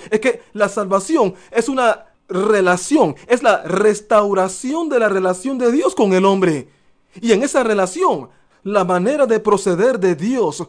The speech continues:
hacia el individuo y la manera de proceder del individuo hacia Dios es en amor. Ese es el elemento que impera en esta relación. Yo hago las cosas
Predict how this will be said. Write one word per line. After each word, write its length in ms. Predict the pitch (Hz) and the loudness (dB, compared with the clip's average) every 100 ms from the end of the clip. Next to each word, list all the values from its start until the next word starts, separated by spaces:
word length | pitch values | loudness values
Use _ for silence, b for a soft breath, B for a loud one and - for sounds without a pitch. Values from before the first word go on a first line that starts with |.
| b | b
hacia 360 | 196 190 - 190 | -2 -2 0 0
el 80 | 185 | 0
individuo 720 | 180 170 170 269 202 147 120 B | -2 -2 0 0 -2 -6 -10 B
y 120 | 233 | -2
la 140 | 202 190 | 0 0
manera 420 | 190 180 254 302 | 0 0 0 0
de 120 | 233 | -2
proceder 600 | 214 202 185 180 180 247 | 0 -2 0 -2 0 0
del 220 | 220 208 | 2 0
individuo 840 | 190 180 175 165 240 381 285 240 269 | 0 -2 -2 -2 -2 -2 0 0 2
hacia 460 | 294 - 196 165 | 2 0 0 0
Dios 520 | 151 185 175 147 190 185 b b b - | 0 0 2 0 -6 -12 b b b -6
es 160 | 180 | -2
en 140 | 185 156 | -2 -2
amor. 420 | 139 160 147 120 - _ _ _ _ | -2 -2 -4 -8 -18 _ _ _ _
Ese 200 | 254 269 | 0 0
es 80 | 269 | 0
el 140 | 220 208 | 2 2
elemento 800 | 190 180 175 247 269 226 233 214 | 2 0 0 -2 -4 -2 -2 0
que 200 | 208 196 | -2 -2
impera 840 | 190 170 151 - 311 277 170 143 - | -4 -6 -8 -10 -6 -2 -2 -4 -2
en 220 | 185 160 | -2 0
esta 280 | 190 202 202 | -2 -4 -6
relación. 600 | 180 147 139 139 185 143 b b | -6 -6 -8 -6 -6 -6 b b
Yo 240 | 151 233 233 | 0 0 2
hago 300 | 240 226 214 | 0 2 0
las 200 | 175 165 | 0 -4
cosas 460 | - 240 - 147 | -2 -2 0 -4